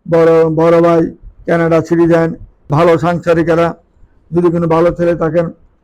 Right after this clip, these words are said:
বন্ধন মিডিয়ার মাধ্যমে যোগাযোগ করলে তার ঠিকানা খুঁজে নিতে পারবেন। তারপরে মেয়েটা পাঁচ ফুট পাঁচ ইঞ্চি হাইট, ইন্টারমিডিয়েটে পড়েন। মেয়েটা দেখতে যেমন সুন্দর, সেরকম গায়ের রং ফর্সা।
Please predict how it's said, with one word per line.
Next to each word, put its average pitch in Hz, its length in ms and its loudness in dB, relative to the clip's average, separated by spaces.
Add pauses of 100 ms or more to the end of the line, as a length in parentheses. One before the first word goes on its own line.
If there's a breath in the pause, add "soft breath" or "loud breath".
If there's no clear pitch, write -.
(180)
বন্ধন 165 320 0
মিডিয়ার 170 260 -2
মাধ্যমে 170 340 -2
যোগাযোগ 165 400 0
করলে 170 400 0 (380)
তার 170 240 2
ঠিকানা 170 280 -2
খুঁজে 160 240 -4
নিতে 165 240 -2
পারবেন। 165 340 0 (460)
তারপরে 165 420 0
মেয়েটা 170 360 0
পাঁচ 165 260 0
ফুট 170 200 -2
পাঁচ 170 240 0
ইঞ্চি 170 240 -2
হাইট, 165 220 0 (560)
ইন্টারমিডিয়েটে 180 680 0
পড়েন। 170 320 0
মেয়েটা 170 440 0 (560)
দেখতে 180 400 0
যেমন 170 340 0
সুন্দর, 185 460 0
সেরকম 180 480 0
গায়ের 175 260 4
রং 175 180 0
ফর্সা। 175 440 0